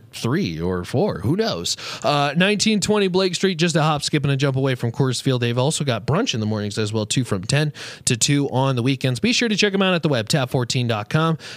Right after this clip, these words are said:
tap fourteen dot com, with links on our website to Tap fourteen. That would be, of course, milehighsports dot com, where you can find archives of the Blake Street Irregulars podcast. My name is Ronnie Core. Thank you so much for listening. You can find archives of the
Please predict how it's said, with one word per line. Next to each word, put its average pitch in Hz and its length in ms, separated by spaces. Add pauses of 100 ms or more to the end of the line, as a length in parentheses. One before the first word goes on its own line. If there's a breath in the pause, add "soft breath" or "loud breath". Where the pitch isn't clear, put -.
tap 147 300
fourteen 135 460
dot 113 200
com, 151 240
with 117 200
links 190 440
on 135 380
our 254 200
website 131 480 (320 loud breath)
to 175 200
Tap 156 280
fourteen. 214 840
That 123 260 (280)
would 107 160
be, 104 140
of 87 120
course, - 220
milehighsports 104 800
dot 110 180
com, 185 180
where 247 80
you 240 80
can 226 100
find 247 220
archives 240 720 (420 loud breath)
of 196 480
the 139 80
Blake 131 240
Street 143 240
Irregulars 113 480
podcast. 156 720
My 123 140
name 117 180
is 107 140
Ronnie 110 180
Core. 131 220
Thank 113 200
you 107 60
so 123 180
much 113 200
for 104 80
listening. 127 320
You 135 100
can 117 80
find 165 300
archives 107 480
of 101 80
the 95 200